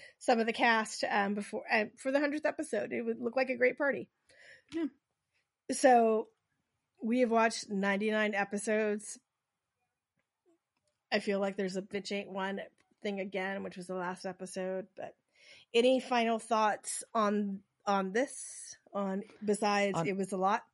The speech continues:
Speaker 2: It was, yeah, no, I don't think so. I think it was a really important, I'll say, I think it was an important driving episode about their relationship. Um, and I think it was very d-,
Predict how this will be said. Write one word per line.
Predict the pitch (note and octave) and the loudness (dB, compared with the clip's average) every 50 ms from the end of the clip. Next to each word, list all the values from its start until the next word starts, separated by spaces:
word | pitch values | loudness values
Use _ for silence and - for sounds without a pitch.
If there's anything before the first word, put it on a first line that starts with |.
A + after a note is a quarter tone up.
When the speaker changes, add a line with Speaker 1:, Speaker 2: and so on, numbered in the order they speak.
| _ _ _ _ - - - - D4+ C#4+ - - - - - - | _ _ _ _ -20 -20 -18 -16 -16 -16 -16 -16 -18 -18 -4 6
Speaker 2:
It | - B3+ D#4 | 8 10 10
was, | F4 F#4+ E4+ - - | 10 8 4 4 4
yeah, | - A#3+ B3 A#3 G3+ F#3+ F#3 F#3+ | 8 10 10 10 10 10 8 8
no, | A#3+ C#4 D4 D4+ | 8 8 8 8
I | - G4+ | 8 6
don't | G#4+ A#4 A4 C#4 | 6 4 4 4
think | C#4+ B3+ - | 4 4 6
so. | - | 4
I | C#4 | 4
think | C#4 C4 B3 | 4 4 4
it | |
was | A#3+ A#3 - | 2 2 0
a | F3 | -2
really | F3+ - A3 B3 | 0 2 4 4
important, | A3 F#3+ - - A3+ A3 - G3+ - - | 4 2 2 2 2 2 2 4 6 6
I'll | A3+ | 6
say, | A#3 - C4 G#3 G3+ | 8 8 8 8 8
I | F#3+ | 8
think | C#3+ G#3+ A#3 | 6 6 6
it | |
was | A3 G3+ F#3 | 4 4 2
an | G3 | 2
important | G3 - - B3 C4+ B3 A3+ | 0 2 0 0 0 0 2
driving | - F#3 F#3 F#3+ F#3+ F#3 F3+ | 4 4 4 6 4 2 2
episode | E3+ - - - - F3 E3 D3+ | 0 0 -2 2 4 6 6 6
about | D3+ D#3+ D#3+ - | 6 4 4 4
their | D#3 | 2
relationship. | D3+ D3+ C3+ A#2 C#3+ - - D3 D3 - - C#3 - - - - - - - - - _ _ | 2 2 2 2 0 -2 -4 -6 -4 0 0 -2 -2 -2 -8 -20 -20 -20 -20 -20 -20 _ _
Um, | - D3+ C#3+ C#3 C3+ C#3 C3+ C3 C3+ C3 B2 A#2 B2+ - _ _ _ _ _ _ _ _ _ _ _ _ _ _ _ _ _ _ _ _ _ _ _ _ _ _ _ _ _ - | 2 4 6 8 8 6 6 6 4 4 2 -2 -8 -16 _ _ _ _ _ _ _ _ _ _ _ _ _ _ _ _ _ _ _ _ _ _ _ _ _ _ _ _ _ -2
and | D3 D3 C#3 C3+ C3 C3 C3+ C#3 C3+ - | 0 2 2 2 2 2 2 0 0 -2
I | - C3+ | -4 -2
think | C3+ - C#3+ C3+ | -2 -2 -2 -2
it | |
was | A#2 C#3 B2 | -2 -2 -2
very | C#3 C#3 C#3 C#3+ C3+ | 0 0 2 0 0
d-, | - - - _ - B3+ | -4 -10 -16 _ -14 -14